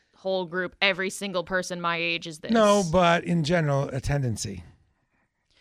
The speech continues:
Speaker 1: There definitely is, and I think a lot of people my age tend to think I should start my job as the C E O when
Speaker 2: Exactly.
Speaker 1: I think at our age we need to realize, oh, you need to be the intern and maybe work and do something that's
Speaker 2: You
Speaker 1: at
Speaker 2: need
Speaker 1: the
Speaker 2: to get
Speaker 1: lowest level
Speaker 2: coffee
Speaker 1: of
Speaker 2: for
Speaker 1: the
Speaker 2: a while.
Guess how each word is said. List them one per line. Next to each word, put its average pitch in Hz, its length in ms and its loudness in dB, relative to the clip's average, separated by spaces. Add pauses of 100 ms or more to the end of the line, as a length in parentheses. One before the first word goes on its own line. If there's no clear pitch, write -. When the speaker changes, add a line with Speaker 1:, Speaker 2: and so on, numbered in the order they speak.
(240)
Speaker 1:
There 254 140 4
definitely 262 580 0
is, 214 220 0
and 214 120 -2
I 208 80 2
think 214 400 -4
a 214 60 -4
lot 202 200 2
of 208 60 -6
people 220 240 -6
my 196 200 0
age 196 280 -2
tend 190 260 -8
to 196 80 -10
think 180 380 -6 (480)
I 196 240 4
should 185 340 -4
start 190 300 0
my 185 140 -2
job 175 340 2
as 175 220 -2
the 165 100 -12
C 180 360 -6
E 160 40 0
O 185 360 -2 (160)
when 185 440 0 (140)
Speaker 2:
Exactly. 165 420 2
Speaker 1:
I 202 60 0
think 214 200 -4
at 202 100 4
our 190 140 4
age 175 200 -2
we 196 80 -4
need 190 160 -4
to 190 160 -6
realize, 175 640 -4
oh, 254 100 2
you 196 180 -2
need 233 140 -4
to 208 80 -8
be 202 100 -6
the 175 140 -4
intern 185 400 -4
and 170 140 -6
maybe 175 420 -4 (360)
work 196 280 0
and 196 100 -4
do 185 100 -6
something 180 380 -4
that's 175 200 -6
Speaker 2:
You - 60 0
Speaker 1:
at 156 60 4
Speaker 2:
need 170 60 4
Speaker 1:
the 185 80 4
Speaker 2:
to - 40 2
get 185 80 4
Speaker 1:
lowest 202 240 6
level 160 140 6
Speaker 2:
coffee 185 180 2
Speaker 1:
of 175 120 0
Speaker 2:
for 147 120 0
Speaker 1:
the 143 60 2
Speaker 2:
a 139 80 0
while. 107 420 0